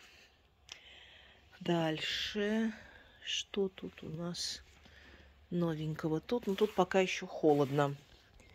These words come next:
Уже с двадцатого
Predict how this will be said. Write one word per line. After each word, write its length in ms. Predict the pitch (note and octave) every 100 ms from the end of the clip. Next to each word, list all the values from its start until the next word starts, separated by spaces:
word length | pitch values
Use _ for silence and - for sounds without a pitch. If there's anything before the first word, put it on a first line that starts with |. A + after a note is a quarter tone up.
| - - - - - - -
Уже 340 | E3 F3+ F3 E3 - -
с 60 | -
двадцатого 720 | E3+ E3+ - F3+ F3+ E3 E3